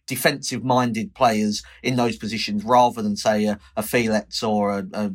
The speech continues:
Raheem Sterling. So, I, I, yeah, I, I, I think that, that Chelsea played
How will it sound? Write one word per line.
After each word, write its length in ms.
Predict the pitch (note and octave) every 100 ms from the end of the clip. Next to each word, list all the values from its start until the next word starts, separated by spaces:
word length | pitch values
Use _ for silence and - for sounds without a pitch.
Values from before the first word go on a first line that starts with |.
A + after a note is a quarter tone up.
| -
Raheem 300 | A2 A#2 A2
Sterling. 500 | G#2+ A2+ G#2+ G#2 G#2
So, 280 | - D3+ C#3 - - _ _
I, 80 | F3+
I, 120 | -
yeah, 220 | G3 B3+ F#3
I, 240 | A3 B3+
I, 120 | A#3+
I 20 |
think 200 | B3+ A#3+
that, 200 | C#3+ -
that 160 | C#3+ D3
Chelsea 320 | C#3+ A#2+ A2+
played 400 | G#2 B2+ A#2 G#2+